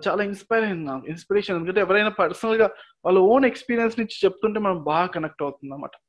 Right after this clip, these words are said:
ఓకే, నా, నా ఎక్స్పీరియన్స్ కూడా చెప్తాను ఈ లాస్ట్‌లో, ఆ, ఇంకొంచెం, ఆ, సెకండ్స్‌లో, ఓకే, ఇంకొన్ని నిమిషాల్లో. So ఆయన ఏం చెప్పాడంటే, తను వాళ్ళ ఒక అడిగారు, క్వశ్చన్ అడిగారు. ఒక ఇంట్లో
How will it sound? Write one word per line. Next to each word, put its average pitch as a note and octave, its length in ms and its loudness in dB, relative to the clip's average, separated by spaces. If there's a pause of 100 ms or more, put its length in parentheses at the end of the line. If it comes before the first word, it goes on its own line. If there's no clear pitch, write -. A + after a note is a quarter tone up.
(220)
ఓకే, G#3 140 -10
నా, F3+ 320 2 (180)
నా F3 160 2
ఎక్స్పీరియన్స్ F#3+ 400 -6
కూడా F#3+ 200 -8
చెప్తాను D3 500 -6
ఈ C#3 40 -6
లాస్ట్‌లో, C#3 500 -2 (460)
ఆ, C#3 100 -2
ఇంకొంచెం, C#3 560 -8 (140)
ఆ, C3 40 -8
సెకండ్స్‌లో, C3+ 600 -8
ఓకే, - 160 -8
ఇంకొన్ని D3 460 -8
నిమిషాల్లో. C#3 500 -6 (560)
So C#4+ 60 4
ఆయన A#3 220 2
ఏం B3+ 80 2
చెప్పాడంటే, B3 840 0 (1300)
తను A3 520 -4 (1600)
వాళ్ళ G3+ 180 0
ఒక F#3+ 240 -2
అడిగారు, G3 420 4
క్వశ్చన్ E3+ 320 -4
అడిగారు. B2+ 340 -4
ఒక D3 120 -4
ఇంట్లో A3+ 720 0